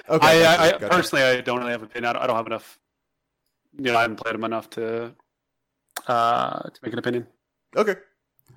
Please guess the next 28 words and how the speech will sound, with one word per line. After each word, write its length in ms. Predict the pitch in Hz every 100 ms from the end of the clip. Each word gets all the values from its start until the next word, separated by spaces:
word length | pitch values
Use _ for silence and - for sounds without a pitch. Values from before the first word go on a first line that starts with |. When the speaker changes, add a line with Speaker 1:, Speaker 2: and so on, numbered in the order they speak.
| _
Speaker 1:
there's 180 | 135 214
Mega 180 | 233 233
Man 160 | 220 190
X. 200 | 123 -
I 40 |
got 160 | 165 160
two 160 | -
more, 300 | 226 175 110 - _ _ _ _ _ _ _ _
if 100 | -
you're 100 | 139
willing 280 | 151 170 175
to 40 | 170
Speaker 2:
Cool. 80 |
Speaker 1:
listen. 340 | 147 123 95 - _ _ _ _ _ _ _ _ _ _ _ -
I'm 100 | 196
gonna 120 | 240
Speaker 2:
More 0 |
willing 20 |
to 60 | 226 220 214 208
Speaker 1:
save, 80 | -
Speaker 2:
listen. 200 | - -
Speaker 1:
I'm 80 |
gonna 140 | 202 208
save 400 | - 202 202 160
the 100 | 165
best 400 | 135 180 185 -
for 160 | 175 165
last. 540 | 147 87 135 - -